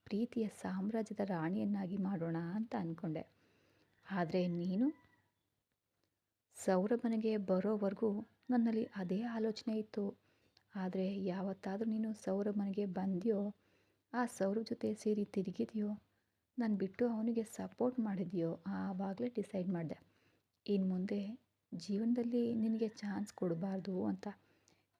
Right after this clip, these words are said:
ಇಷ್ಟೆಲ್ಲ ಕಷ್ಟಪಟ್ಟು ಇಷ್ಟು ವರ್ಷಗಳ ಕಾಲ ಅಜ್ಜನನ್ನ, ಅಜ್ಜಿಯನ್ನ ನಂಬಿಸಿ ಈಗಾಗ್ಲೇ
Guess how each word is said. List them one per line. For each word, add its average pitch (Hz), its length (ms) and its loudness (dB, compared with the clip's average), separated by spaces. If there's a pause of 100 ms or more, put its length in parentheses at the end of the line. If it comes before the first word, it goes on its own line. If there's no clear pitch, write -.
ಇಷ್ಟೆಲ್ಲ 202 460 -2
ಕಷ್ಟಪಟ್ಟು 247 640 -2 (480)
ಇಷ್ಟು 247 300 -2
ವರ್ಷಗಳ 247 360 0
ಕಾಲ 240 240 0 (160)
ಅಜ್ಜನನ್ನ, 214 500 0 (180)
ಅಜ್ಜಿಯನ್ನ 214 480 2
ನಂಬಿಸಿ 208 580 0 (720)
ಈಗಾಗ್ಲೇ 190 760 0